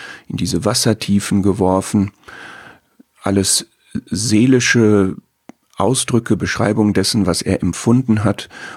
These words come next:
Und dann gibt es diesen Satz, „Und kein Grund ist da.“ Und stellen wir uns das mal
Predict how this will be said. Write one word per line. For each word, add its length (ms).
Und 220
dann 200
gibt 200
es 160
diesen 260
Satz, 300
„Und 320
kein 400
Grund 340
ist 240
da.“ 140
Und 240
stellen 280
wir 80
uns 120
das 200
mal 280